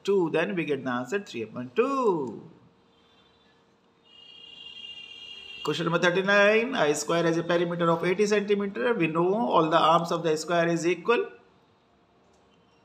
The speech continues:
We will divide the perimeter by four. We get the answer twenty centimeter.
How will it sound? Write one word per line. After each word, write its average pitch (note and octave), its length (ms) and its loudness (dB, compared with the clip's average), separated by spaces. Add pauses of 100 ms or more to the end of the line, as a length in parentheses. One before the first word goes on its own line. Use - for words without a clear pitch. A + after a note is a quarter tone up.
(1300)
We C3+ 160 2
will D3 140 2
divide D3+ 320 4
the D3 80 4
perimeter F3 540 2
by E3 180 2
four. G3+ 340 4
We C3+ 140 -4
get G#2+ 180 -4
the A2+ 80 -2
answer D3+ 360 0
twenty - 420 -12
centimeter. F3 720 -6